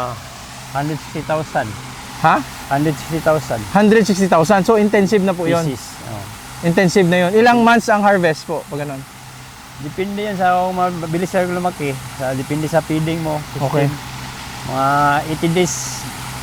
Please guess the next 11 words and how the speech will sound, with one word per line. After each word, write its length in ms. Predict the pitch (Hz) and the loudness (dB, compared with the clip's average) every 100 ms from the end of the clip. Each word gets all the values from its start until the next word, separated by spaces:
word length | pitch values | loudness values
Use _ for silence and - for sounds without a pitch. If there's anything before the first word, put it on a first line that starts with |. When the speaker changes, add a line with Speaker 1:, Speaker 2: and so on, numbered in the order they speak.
| - | -6
Speaker 1:
o 80 | 131 | -4
seventy 400 | 135 156 165 170 | 0 2 2 2
days, 160 | 190 160 | 2 2
nasa 480 | 151 156 160 156 | 4 6 6 6
sixteen 400 | 156 156 - 175 | 4 0 -2 0
grams 240 | 170 180 170 - | 2 2 0 -6
or 320 | 143 147 151 143 - - | -2 0 2 -2 -8 -6
seventeen 400 | 147 160 170 175 | -4 -2 -2 -2
grams 220 | 175 160 | 0 0
ka 80 | 131 | -2
na. 160 | 175 | -2